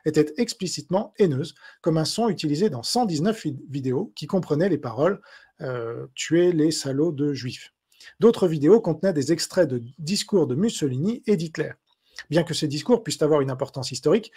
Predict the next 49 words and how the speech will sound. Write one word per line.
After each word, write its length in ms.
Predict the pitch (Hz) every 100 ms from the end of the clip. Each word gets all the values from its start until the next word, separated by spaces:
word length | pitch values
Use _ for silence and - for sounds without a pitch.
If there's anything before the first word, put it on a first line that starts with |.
| - -
ils 160 | 170
ont 40 | 214
surtout 340 | 214 170 220
été 160 | 214 180
utilisés 560 | 151 151 135 131 202 196 _
pour 140 | 185
célébrer 460 | - 165 139 131 180
les 120 | 151
dirigeants 460 | 131 135 135 170 240
ou 80 | 151
leurs 200 | 143 135
messages. 440 | 135 - 139 - _ _ _ _ _ _ - - - -
Alors, 220 | 214 156
les 120 | 214
tactiques. 480 | 214 156 - 127 - _ _ -
Langage 400 | 147 180 226 226
codé, 320 | 190 123 - -
justement. 420 | - - 135 127 _ - - -
Le 100 | 202
langage 300 | 170 135 127
codé 280 | 180 190 240
permet 280 | 180 165
aux 60 | 156
utilisateurs 520 | 156 175 170 156 147
de 80 | 120
TikTok 440 | 120 170 233 233
de 80 | 143
communiquer 640 | 139 240 220 170 156 220 208
et 40 |
de 80 | 131
signaler 480 | 127 233 190 151 226
leur 160 | 151
idéologie 460 | 139 131 123 123 208 - -
aux 100 | 139
membres 280 | 180 214 156
de 80 |
la 100 | 131
communauté 520 | 127 202 165 127 196 214
tout 180 | 151
en 140 | 123 190
échappant 400 | 226 175 151 208
à 40 |
la 100 | 156
détection 420 | 123 139 127 -
des 80 | 170
modérateurs 500 | 135 127 117 113 202
de 80 | 139
la 80 | 147
plateforme. 420 | 160 156 160 113